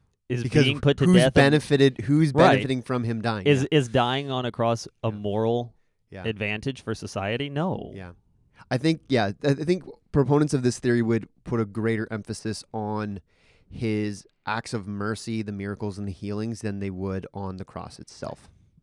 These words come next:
Speaker 2: It, necessary.
Speaker 1: So, so
Speaker 2: It's
Speaker 1: that's an atonement theory
Speaker 2: that has very
Speaker 1: that
Speaker 2: little
Speaker 1: avoids the atonement.
Speaker 2: Exactly. Yeah. Yeah. So, yeah, and it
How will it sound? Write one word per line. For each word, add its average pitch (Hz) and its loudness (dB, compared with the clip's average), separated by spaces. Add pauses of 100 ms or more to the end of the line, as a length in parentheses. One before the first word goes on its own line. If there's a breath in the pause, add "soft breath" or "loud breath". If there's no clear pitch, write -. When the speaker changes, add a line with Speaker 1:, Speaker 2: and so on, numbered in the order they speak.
Speaker 2:
It, 135 -2
necessary. 156 2
Speaker 1:
So, 143 8
so 139 4
Speaker 2:
It's 131 4
Speaker 1:
that's 139 6
an 156 2
atonement 127 0
theory 139 -2 (140)
Speaker 2:
that 110 -4
has 110 -4
very 123 4
Speaker 1:
that 127 6
Speaker 2:
little 127 6
Speaker 1:
avoids 127 2
the 110 -2
atonement. 104 -6
Speaker 2:
Exactly. 135 -2 (140)
Yeah. 127 0 (580 soft breath)
Yeah. 131 -2 (200)
So, 143 6
yeah, 123 4 (120)
and 135 2
it 127 4